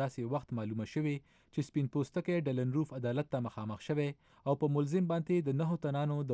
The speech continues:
وژنې قضیه هم په باقاعده توګه پیل شوې. په ویب پاڼې باندې یوه اوږده اعلامیه د ملزم لخوا اپلوډ شوې وه چې ورسره یو شمېر د نسلي تعصب ډک عکسونه هم ښکارېدل.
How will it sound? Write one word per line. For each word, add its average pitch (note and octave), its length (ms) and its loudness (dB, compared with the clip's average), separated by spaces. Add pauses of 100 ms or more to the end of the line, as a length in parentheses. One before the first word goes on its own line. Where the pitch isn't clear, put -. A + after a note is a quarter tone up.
وژنې C#3+ 640 -2
قضیه C#3 360 2
هم F3 100 0
په B2+ 140 0
باقاعده A#2+ 440 0
توګه C3 300 -2
پیل G2+ 220 -4
شوې. G2 240 -4 (380)
په E3 120 6
ویب E3 160 4
پاڼې F#3+ 240 2
باندې F3+ 260 2
یوه D#3 160 4
اوږده C3+ 340 2
اعلامیه C3 480 0
د C3 140 0
ملزم A#2+ 340 -2
لخوا C#3 300 -6
اپلوډ G#2+ 340 -6
شوې E3+ 240 0
وه C#3+ 120 0 (340)
چې - 160 -2
ورسره F3+ 420 2
یو F3 240 4
شمېر E3 240 -2
د D3 160 2
نسلي E3+ 340 0
تعصب C3+ 460 -2
ډک C#3+ 240 -2
عکسونه D3 320 -2
هم E3+ 160 0
ښکارېدل. G2+ 500 -6